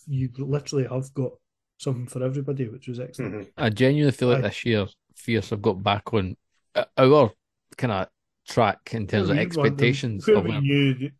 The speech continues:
Speaker 3: Aye.
Speaker 1: we expect them to be and where they were when we were
Speaker 2: Yeah. I think,
Speaker 1: You've
Speaker 2: I
Speaker 1: given
Speaker 2: think
Speaker 1: it big
Speaker 2: sometimes
Speaker 1: bucks.
Speaker 2: th-, they've kinda, they've came in for a bit of hard time in the last couple of years for us.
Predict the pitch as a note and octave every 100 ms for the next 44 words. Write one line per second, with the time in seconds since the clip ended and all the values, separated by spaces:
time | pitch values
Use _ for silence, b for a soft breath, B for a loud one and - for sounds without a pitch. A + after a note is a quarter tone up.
0 | - B2 G2 C3 B2 A#2 - C3+ - C#3+
1 | C3+ C3+ C3 A#2+ A#2 B2+ B2 A#2+ A#2 A#2+
2 | B2 - _ _ _ _ B2+ A#2 A#2 A#2+
3 | A#2 A2+ B2 G2+ - _ _ _ _ b
4 | b - D#3+ A3 C3 - D3 C3+ C3 E3+
5 | E3 D3+ C#3 - - C#3 C3 C3 - C#3
6 | B2 G#2 - _ - B2 - C#3+ D3+ C#3+
7 | C3 C#3+ G#2+ B2 A2+ - D3 D#3+ B2+ B2
8 | - A2+ A2+ A#2+ - G#2+ G#2